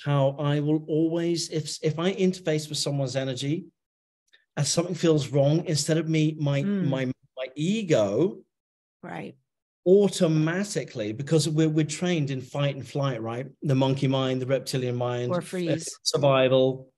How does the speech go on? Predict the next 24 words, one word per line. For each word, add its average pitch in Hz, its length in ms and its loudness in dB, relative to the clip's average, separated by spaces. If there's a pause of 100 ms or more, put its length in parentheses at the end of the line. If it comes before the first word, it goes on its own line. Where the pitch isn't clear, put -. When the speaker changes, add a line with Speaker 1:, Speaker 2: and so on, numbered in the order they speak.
(1120)
Speaker 1:
You 170 80 6
know, 151 40 4
we 165 180 2
automatically, 180 1120 4
because 143 240 -2
we're 160 100 2
not 185 300 4
in 170 180 2
control 160 920 -2 (440)
of 139 160 -2
our 139 200 0
ego, 127 560 2 (200)
Speaker 2:
Mm. 170 240 -8
Speaker 1:
so 156 80 -12
the - 200 -2 (180)
ego 131 200 0
takes 143 320 0
control 139 580 2
and 131 100 -4
then 135 100 -2
we 135 80 -4
go 131 200 0
into 127 220 -4
projection. 117 680 -2